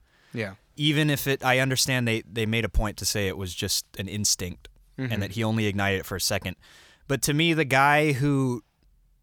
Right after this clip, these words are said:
Speaker 2: I mean, the, the fact that he was so unwavering with his thoughts about Vader,
Speaker 1: Yeah.
Speaker 2: and then he just kinda sees this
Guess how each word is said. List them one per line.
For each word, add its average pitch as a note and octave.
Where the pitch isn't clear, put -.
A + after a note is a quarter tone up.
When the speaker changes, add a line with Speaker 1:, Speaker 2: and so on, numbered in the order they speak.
Speaker 2:
I D3
mean, C#3+
the, C#3
the C#3
fact E3
that E3
he C3+
was C3+
so D3
unwavering A#2
with G#2
his G2
thoughts G#2+
about F#2
Vader, G#2
Speaker 1:
Yeah. A2
Speaker 2:
and B2
then A2
he A2+
just A#2
kinda A2+
sees A2
this G#2